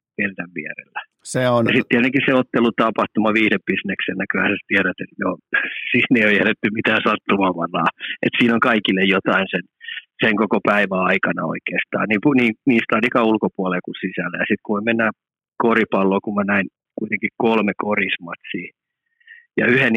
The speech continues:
Speaker 1: ihan kentän laidasta aika läheltä siitä päädystä, niin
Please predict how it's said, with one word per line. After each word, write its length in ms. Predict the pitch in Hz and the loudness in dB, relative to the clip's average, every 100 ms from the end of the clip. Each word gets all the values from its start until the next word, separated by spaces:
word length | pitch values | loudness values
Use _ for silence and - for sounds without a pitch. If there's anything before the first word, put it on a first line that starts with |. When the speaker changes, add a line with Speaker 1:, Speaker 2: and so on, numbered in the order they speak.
| 113 | 2
Speaker 1:
ihan 180 | 117 - | 2 0
kentän 360 | 110 107 98 90 - _ _ _ 107 | 0 0 0 -4 -8 _ _ _ -2
laidasta 500 | 101 104 98 90 - 87 85 | 2 2 0 -2 -6 -6 -4
aika 160 | - 90 | -4 -2
läheltä 340 | 90 92 87 - | 0 0 -4 -8
siitä 200 | - 92 _ | -8 -10 _
päädystä, 540 | 101 98 92 90 - - | -2 0 -2 -6 -14 -16
niin 180 | 87 85 | -14 -16